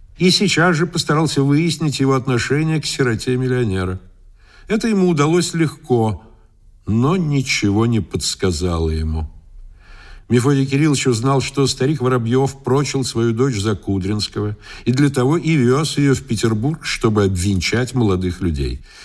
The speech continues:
В появлении Кудринского около Марьи Егоровны решительно не было ничего подозрительного.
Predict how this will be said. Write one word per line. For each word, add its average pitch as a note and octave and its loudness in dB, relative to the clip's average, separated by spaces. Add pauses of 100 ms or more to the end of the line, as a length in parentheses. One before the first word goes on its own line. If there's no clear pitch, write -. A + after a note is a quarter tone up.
В - -14
появлении C#3+ 4
Кудринского D3 2
около E3+ 2
Марьи E3 2
Егоровны E3 2
решительно F3 2
не E3 2
было E3 2
ничего C#3+ 2
подозрительного. A2+ 0